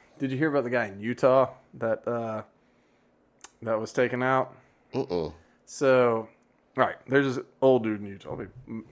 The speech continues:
Speaker 1: I don't wanna mess this up. Let me pull up what the dude's name is. Um, basically, this dude in Utah was wilding out on the internet, right? So, not, you know, not at the gun shop, not,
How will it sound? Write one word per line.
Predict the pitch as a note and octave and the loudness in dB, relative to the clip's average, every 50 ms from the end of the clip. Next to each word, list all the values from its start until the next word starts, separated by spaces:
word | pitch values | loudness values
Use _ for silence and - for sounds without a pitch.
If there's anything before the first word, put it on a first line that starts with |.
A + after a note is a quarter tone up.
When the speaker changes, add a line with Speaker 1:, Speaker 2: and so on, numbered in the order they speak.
| _ _ - - | _ _ -20 -16
Speaker 1:
I | |
don't | - - - | -16 -16 -16
wanna | - C2+ F2+ | -16 -18 -16
mess | G#2 G#2 G2+ G2 - - | -14 -12 -12 -12 -12 -12
this | F#2+ G2+ - - | -14 -14 -12 -12
up. | G#2 G2+ F#2+ | -12 -10 -10
Let | G2 G#2 | -12 -14
me | G#2 - _ | -16 -14 _
pull | - A2 G2+ G2 | -8 -6 -6 -6
up | G2 - | -8 -12
what | F#2+ G2+ | -16 -16
the | G2+ | -14
dude's | G2+ G2+ G2+ G2+ A2 | -14 -14 -14 -12 -12
name | G#2+ G#2+ G#2 G#2 G#2 G#2 | -10 -10 -10 -8 -8 -8
is. | G#2 G#2 - _ _ _ _ _ _ _ _ _ _ _ - | -10 -10 -12 _ _ _ _ _ _ _ _ _ _ _ 0
Um, | B2 A#2+ A#2+ A#2 A#2 A2+ A2 G#2+ G#2+ G2+ G2+ G#2 _ _ _ _ _ _ _ _ _ _ _ _ _ _ _ _ - | 4 6 6 6 6 6 4 2 0 -2 -6 -10 _ _ _ _ _ _ _ _ _ _ _ _ _ _ _ _ -2
basically, | B2 D#3+ D#3 B2+ D3 C3+ | 0 0 2 2 2 2
this | B2 A2 G#2 | 2 2 2
dude | G#2+ A2+ A2 G#2+ G#2+ G#2 G#2+ - _ | -2 -2 0 0 -2 -4 -6 -10 _
in | - A2+ | -6 -4
Utah | A2+ A2 G#2+ G#2 - G#2 G2 G2 F#2+ G2 | -4 -4 -4 -4 -4 -4 -4 -4 -4 -6
was | G2 G2 - - - - _ _ _ _ - | -6 -8 -10 -12 -14 -18 _ _ _ _ -8
wilding | B2 A#2 A#2+ A#2 A#2 A#2 A2+ A2+ G#2+ | -2 2 6 6 6 6 4 2 -2
out | G2+ G2+ G2+ F#2+ | -4 -6 -6 -8
on | F#2 F#2 | -10 -12
the | E2 D#2+ | -14 -14
internet, | D2+ C2+ C2+ C2+ C2+ C2+ - - _ _ | -14 -14 -14 -14 -14 -14 -14 -16 _ _
right? | - A2 G#2+ G#2 G#2 - - _ _ _ _ _ _ _ _ | -4 -2 -2 -2 -2 -6 -10 _ _ _ _ _ _ _ _
So, | - - G#2 F#2 F2 E2+ - _ _ _ _ _ - | -10 -8 -8 -8 -8 -10 -16 _ _ _ _ _ -4
not, | - C3+ C#3+ C#3+ C#3 - - - _ _ _ _ _ _ _ _ _ _ _ _ _ _ - - | 2 4 6 6 4 2 -2 -6 _ _ _ _ _ _ _ _ _ _ _ _ _ _ -12 -6
you | E3 D#3 | -4 -4
know, | B2 G#2 G#2 G#2 G#2 G#2 G#2+ - _ _ _ _ - | -2 -2 -4 -6 -8 -12 -14 -18 _ _ _ _ -10
not | B2 C3 C#3+ D3 C#3+ - - | -4 0 2 2 2 2 0
at | B2 B2+ A2+ | 0 -2 -2
the | A#2+ | -2
gun | B2 A#2+ A2+ A2 A2+ | -2 0 0 -2 -4
shop, | - - A2+ G#2+ G#2+ G#2 G#2 G#2 - - - - - | -6 -4 -2 -2 0 -2 -2 -4 -6 -10 -20 -16 -8
not, | A2 A2 A#2 A#2 A2 A2 A2 - - _ | -2 2 4 6 6 6 4 2 -2 _